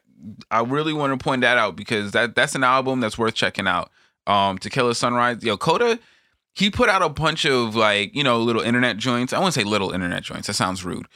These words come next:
But they're, like, thirty-minute joints with him, couple of features, you know, some just super vibes beats. Like, they're, they're, like, I wouldn't, I don't wanna say,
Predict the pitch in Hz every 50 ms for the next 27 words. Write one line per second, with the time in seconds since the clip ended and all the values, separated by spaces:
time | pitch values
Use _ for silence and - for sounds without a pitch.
0 | - - _ _ - 117 113 107 - 143 147 143 135 131 - _ - 156 147 147
1 | 143 143 143 143 143 139 139 135 135 131 131 131 _ _ _ _ _ _ _ _
2 | _ _ _ _ _ - 117 110 131 127 127 123 127 123 - 123 104 117 135 139
3 | 135 131 131 131 127 131 127 127 - - - 127 117 113 - - 135 131 127 113
4 | - - 131 123 120 123 123 120 120 123 123 123 123 - _ _ _ _ _ -
5 | - 120 120 120 120 - 131 120 113 113 - - - 104 113 127 127 123 - 92
6 | 85 76 104 101 - - - - - - 208 202 202 180 139 113 98 - - -
7 | 156 165 160 151 139 123 104 98 151 151 117 - - 117 113 - 139 135 131 131
8 | 127 127 117 - _ _ - - - - - _ _ _ _ - 135 139 135 131
9 | 131 131 131 131 123 123 120 110 95 - - - 165 196 214 196 131 147 170 196
10 | 196 185 175 165 - - 147 127 120 117 117 110